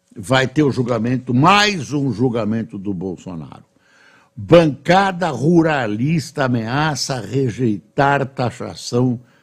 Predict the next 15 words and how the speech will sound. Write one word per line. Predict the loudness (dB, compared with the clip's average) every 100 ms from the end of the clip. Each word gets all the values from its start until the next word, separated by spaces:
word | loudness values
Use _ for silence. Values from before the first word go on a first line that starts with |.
| _ -8
de | -4 -2
super | 0 0 2 2 0
ricos. | 0 -6 -6 _ -20 _ _ _ _ _
É, | -16 -16 -18 _
a | -20 -14
taxação, | -6 -6 -4 -10 -2 2 2 2 -4 _ _ _ _ _ -4
parlamentares | 2 4 4 4 2 0 2 2 2 -2 0
não | 2 2
aceitam | 2 -2 0 0 2 2
mudanças | 4 2 0 0 2 2 -2 -6
propostas | -6 -6 -6 -6 -6 -6 -4 -4 0
em | 0 -2
fundos | -2 4 6 4 0 -4 -8
do | -4 -2
agronegócio. | -2 -2 -6 -8 -6 -8 -10 -16 -16 -20